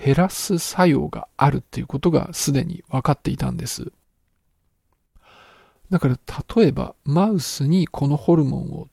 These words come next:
投与すると、食べる量が減っ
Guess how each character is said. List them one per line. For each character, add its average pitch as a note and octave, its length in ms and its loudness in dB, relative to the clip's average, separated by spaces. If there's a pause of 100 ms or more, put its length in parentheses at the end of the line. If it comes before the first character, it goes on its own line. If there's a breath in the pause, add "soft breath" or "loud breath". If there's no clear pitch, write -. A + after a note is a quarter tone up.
(100)
投 E3 300 4
与 A#2 160 -6
す - 260 -8
る C#3 160 0
と、 - 440 0 (480)
食 - 140 -2
べ G#3 120 6
る D3+ 140 2
量 C#3+ 240 4
が B2 220 -8 (120)
減 C#3+ 120 4
っ - 20 0